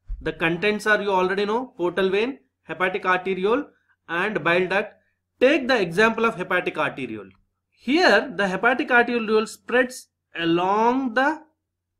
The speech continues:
space between the hepatic lobules and it gives blood supply to the adjoining hepatic lobules, right? So this is the space which is actually separated by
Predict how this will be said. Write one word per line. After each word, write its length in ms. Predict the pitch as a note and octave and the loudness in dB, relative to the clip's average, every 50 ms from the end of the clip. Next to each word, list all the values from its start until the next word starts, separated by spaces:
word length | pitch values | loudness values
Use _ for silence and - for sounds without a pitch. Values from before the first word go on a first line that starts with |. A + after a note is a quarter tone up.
| _ _ _ _ _ _ _ _ _ _ _ _ _ _ _ | _ _ _ _ _ _ _ _ _ _ _ _ _ _ _
space 460 | _ - - _ A3 A3+ A#3+ B3+ B3+ - | _ -20 -4 _ 4 4 4 4 2 0
between 380 | E3 G3 F#3+ F3+ G#3+ A3+ A#3 | -2 -2 -2 0 -2 -2 0
the 80 | A3 G#3 | 0 0
hepatic 340 | G3+ G3 G#3+ G#3+ G3+ G#3+ F#3+ | 0 0 0 0 -2 -2 -2
lobules 580 | G#3 G#3 G3 F#3+ A3 B3 C#4+ C4 - - - - - | -2 -2 0 0 0 0 -2 -4 -6 -14 -18 -18 -10
and 380 | - E3 F3 F#3 G3 G3+ F#3+ - | -6 -4 -2 -2 -2 -4 -6 -8
it 220 | - F#3 F3 D#3 C#3+ | -8 -8 -8 -8 -10
gives 400 | D#3 F#3 G#3 G#3+ - - - - | -10 -10 -10 -10 -12 -16 -20 -16
blood 260 | C#3 C#3+ D3+ D3+ D3 | -8 -4 -4 -4 -4
supply 520 | - E3+ D#3+ D3 - E3 E3+ F#3 A3 A#3+ - _ _ _ _ _ _ _ _ _ _ _ _ | -4 -6 -8 -6 -4 -4 -4 -4 -4 -6 -10 _ _ _ _ _ _ _ _ _ _ _ _
to 60 | - D#3+ | -12 -8
the 160 | D3 - - - C#3 | -8 -8 -8 -6 -8
adjoining 460 | C#3+ B2 - D#3+ E3 D#3+ D#3+ D#3+ C#3 | -8 -6 -4 -2 -2 -2 -2 -4 -6
hepatic 420 | - C#3 - - B2 A#2+ B2 _ | -8 -12 -10 -10 -10 -10 -12 _
lobules, 460 | A#2+ A#2+ A2+ G2+ A2 A2 G2+ G2 - - _ _ _ _ _ | -16 -16 -16 -14 -16 -20 -20 -20 -20 -20 _ _ _ _ _
right? 320 | C3 C#3 E3 G3+ B3 B3 _ _ _ _ _ _ _ _ _ _ _ _ _ _ _ _ _ _ _ | -8 -6 -6 -6 -6 -8 _ _ _ _ _ _ _ _ _ _ _ _ _ _ _ _ _ _ _
So 180 | _ _ D3 D3+ | _ _ -12 -10
this 220 | C3 C3+ C#3+ C#3+ | -10 -12 -12 -12
is 140 | D3 C#3 B2 | -14 -14 -14
the 100 | C3 B2+ | -16 -18
space 640 | - _ _ - B2+ A2+ G#2 - - - - _ _ _ _ _ _ _ _ _ _ _ _ | -18 _ _ -14 -14 -14 -14 -16 -20 -20 -20 _ _ _ _ _ _ _ _ _ _ _ _
which 180 | _ B2+ B2 - | _ -20 -20 -18
is 80 | C3 B2+ | -12 -10
actually 640 | B2+ B2+ - _ - D#3 D3 D3+ F3+ A#3 C#4 - _ _ _ _ _ _ _ _ _ _ _ _ _ _ | -10 -10 -12 _ -10 -8 -6 -4 -6 -6 -6 -12 _ _ _ _ _ _ _ _ _ _ _ _ _ _
separated 800 | _ _ - _ C3 B2 - C#3+ C#3+ C#3+ C#3+ C#3+ D3+ C#3+ C3 A#2 | _ _ -20 _ -18 -14 -12 -8 -8 -8 -8 -8 -10 -10 -10 -6
by 280 | A2+ C#3 D3 E3+ A#3+ | -4 -2 -2 -2 -4